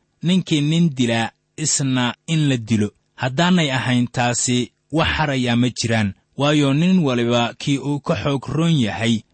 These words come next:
buu intuu boobo dabeetana dilayaa. Waxaase baryaha kani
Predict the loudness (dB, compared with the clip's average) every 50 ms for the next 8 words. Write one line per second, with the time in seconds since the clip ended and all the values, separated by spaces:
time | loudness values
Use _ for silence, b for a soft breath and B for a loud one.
0 | _ _ _ 0 0 0 0 2 2 2 2 2 2 0 0 0 0 -2 0 0
1 | 0 0 0 0 0 -2 _ -6 -4 -2 0 0 0 0 0 0 0 0 0 0
2 | 0 0 2 2 2 2 0 0 -2 -6 _ _ _ -2 0 0 2 2 2 2
3 | 0 0 -2 -4 -2 -2 -2 -2 0 0 0 0 -2 -2 -4 -2 -2 0 0 -2